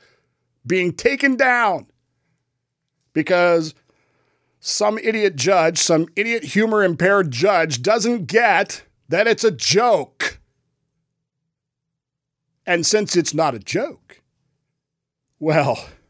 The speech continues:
we better start punishing people and make them shut the bleep up so that nobody will walk around with a smile on their face.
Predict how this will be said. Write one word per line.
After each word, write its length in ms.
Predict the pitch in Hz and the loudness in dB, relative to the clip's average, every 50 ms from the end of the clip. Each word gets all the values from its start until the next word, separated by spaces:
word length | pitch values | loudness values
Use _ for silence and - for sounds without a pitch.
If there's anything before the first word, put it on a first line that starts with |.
| _ _ _ _ _ _ _ _ - _ _ _ - | _ _ _ _ _ _ _ _ -20 _ _ _ -4
we 140 | 143 143 | -4 -2
better 260 | 143 127 156 143 143 135 | 0 0 0 0 0 -2
start 340 | - - 160 143 135 - | 0 0 0 0 0 -2
punishing 480 | - - 294 320 302 - - 190 165 151 | -2 0 0 2 2 2 2 0 0 0
people 400 | - 160 151 147 180 180 175 - - - _ _ _ _ _ _ | 0 0 0 2 2 0 0 -2 -6 -18 _ _ _ _ _ _
and 300 | - 175 180 156 139 147 | -4 -4 -4 -4 -6 -6
make 300 | 185 247 269 262 180 - | -4 -4 -4 -4 -4 -6
them 400 | 160 156 180 190 196 196 196 196 | -6 -4 -2 0 0 0 -2 -2
shut 600 | - - - - - 262 254 226 240 240 240 - _ _ _ _ _ _ _ _ _ _ _ _ _ _ - | -2 -2 -2 -2 -2 -2 -2 0 -2 -2 -4 -8 _ _ _ _ _ _ _ _ _ _ _ _ _ _ -8
the 560 | 135 139 175 175 180 185 185 190 190 190 156 - _ _ _ _ _ _ _ _ _ _ _ _ _ _ _ _ _ 123 | -4 -2 0 2 2 2 2 0 0 -2 -4 -8 _ _ _ _ _ _ _ _ _ _ _ _ _ _ _ _ _ -10
bleep 600 | 131 151 330 381 370 370 370 370 370 370 - - - - _ _ _ _ - | -6 -2 -2 0 0 0 0 0 0 -2 -4 -10 -20 -20 _ _ _ _ -2
up 480 | 208 226 214 208 185 135 104 - - - - _ _ _ _ _ _ _ _ _ _ _ _ _ _ _ _ _ _ _ _ _ _ _ _ _ _ _ _ _ _ _ _ _ _ _ | 0 0 2 2 0 0 -2 -8 -16 -20 -20 _ _ _ _ _ _ _ _ _ _ _ _ _ _ _ _ _ _ _ _ _ _ _ _ _ _ _ _ _ _ _ _ _ _ _
so 300 | - - - - 165 160 | -10 -6 -2 0 0 2
that 200 | 147 147 135 135 | 2 0 0 -2
nobody 920 | 151 156 170 208 240 262 262 247 190 170 151 147 147 160 170 185 190 160 - - _ _ _ _ _ _ _ _ _ _ _ _ _ _ _ _ _ _ _ _ _ _ _ _ _ _ _ _ _ _ _ _ _ _ _ _ - | -4 -4 -4 -2 -2 0 0 0 0 0 0 0 0 0 0 0 0 -2 -6 -10 _ _ _ _ _ _ _ _ _ _ _ _ _ _ _ _ _ _ _ _ _ _ _ _ _ _ _ _ _ _ _ _ _ _ _ _ -18
will 140 | 104 107 110 | -14 -8 -4
walk 320 | 135 175 190 196 170 - | -2 0 0 0 0 0
around 320 | 175 170 175 185 185 180 | 0 2 2 2 2 2
with 100 | 175 160 | 2 0
a 60 | 151 131 | 0 -2
smile 440 | - - 139 156 170 165 151 147 | -4 -4 -2 0 0 0 2 0
on 120 | 139 135 131 | 0 0 0
their 160 | 131 123 - | -2 -4 -4
face. 560 | - 156 139 127 113 - - - - - - | -2 -2 -2 -2 -4 -6 -8 -10 -10 -10 -12